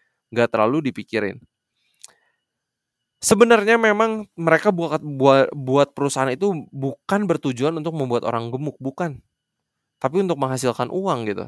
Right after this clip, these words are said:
Tapi nggak bisa kita pungkiri, banyak sekali penelitiannya, makanan-makanan proses ini, makanan-makanan tinggi kalori ini, inilah yang akhirnya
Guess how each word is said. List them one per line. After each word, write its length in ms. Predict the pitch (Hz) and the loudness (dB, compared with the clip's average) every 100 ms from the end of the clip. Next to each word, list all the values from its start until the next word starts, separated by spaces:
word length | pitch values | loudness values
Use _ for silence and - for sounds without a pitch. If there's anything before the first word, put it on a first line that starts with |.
| - | -4
Tapi 320 | 131 220 202 | -4 -2 0
nggak 160 | 139 | 0
bisa 160 | 123 131 | 0 -6
kita 240 | 131 131 | -4 -4
pungkiri, 400 | 131 175 214 220 | -4 -6 -8 -8
banyak 560 | 143 143 220 220 220 208 | -6 -6 -6 -6 -4 -2
sekali 160 | 196 180 | 0 0
penelitiannya, 560 | 170 151 143 143 185 - _ _ _ - | 0 -2 -2 -2 -4 -8 _ _ _ -8
makanan-makanan 560 | 151 165 160 160 160 160 | -2 -2 0 -2 -4 -4
proses 480 | 156 151 160 156 | -4 -4 -4 -4
ini, 160 | 156 175 | -6 -6
makanan-makanan 640 | 208 156 147 135 135 127 | -4 -4 -2 -2 -2 -2
tinggi 240 | 127 135 120 | -6 -6 -4
kalori 480 | 123 113 123 165 190 | 0 2 2 -2 -6
ini, 240 | 220 214 | -8 -8
inilah 480 | - 180 220 226 214 | -8 -6 -4 -2 -2
yang 240 | 185 202 | -4 -6
akhirnya 400 | 175 156 147 208 | -6 -4 -2 -4